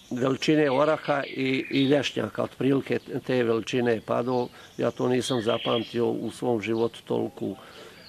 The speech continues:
količinu leda. Ja znam da pada pet ili deset minuta, u vrh glave petnaest minuta, ali pola sata je bio još jedan kolega iz Banja Luke tu kod mene čekal da prestane, tačno smo gledali na sat,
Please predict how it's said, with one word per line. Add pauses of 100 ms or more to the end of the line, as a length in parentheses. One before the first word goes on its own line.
(260)
količinu
leda.
Ja
znam
da
pada
pet
ili
deset
minuta,
u
vrh
glave
petnaest
minuta,
ali
pola
sata
je (240)
bio
još
jedan (380)
kolega
iz
Banja
Luke
tu
kod
mene
čekal
da
prestane,
tačno
smo
gledali
na
sat,